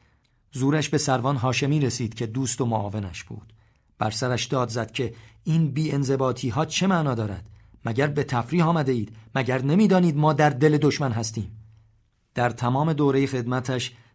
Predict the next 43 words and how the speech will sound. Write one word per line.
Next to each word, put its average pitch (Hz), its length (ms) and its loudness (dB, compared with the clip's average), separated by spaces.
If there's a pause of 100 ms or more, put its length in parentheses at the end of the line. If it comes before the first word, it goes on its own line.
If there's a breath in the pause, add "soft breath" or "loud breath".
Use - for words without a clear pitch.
(120)
بی‌انضباطی 123 680 0
تنها 123 300 -2
چیزی 135 340 -4
بود 117 200 -6
که 135 120 -6
آرامش 113 420 -2
او 110 140 -4
را 107 100 -4
برهم 107 360 -4
می‌زد 104 380 -6 (300 loud breath)
و 123 100 0
باعث 123 380 -2
می‌شد 123 240 -4
با 113 160 -4
کسی 117 280 -6
درگیر 110 380 -4
شود. 85 360 -16 (800)
با 120 120 -2
اینکه 127 220 -2
با 127 140 -2
تمام 127 540 -2
وجود 135 300 -2
به 143 80 -2
پاسداران 127 600 -4
و 127 80 -4
بعدها 120 560 -4
به 120 120 -6
بسیجیان 113 600 -6
عشق 110 280 -6
می‌ورزید، 110 600 -8 (440 loud breath)
اما 151 280 -2
تنها 135 400 -2
چیزی 143 320 -2
که 143 120 -2
گاهی 131 320 2
او 127 120 0
را 123 140 0
وادار 117 360 -2
به 120 100 -4
تندی 120 360 -4
به 123 80 -2
آنان 110 300 0
می‌کرد، 110 520 -6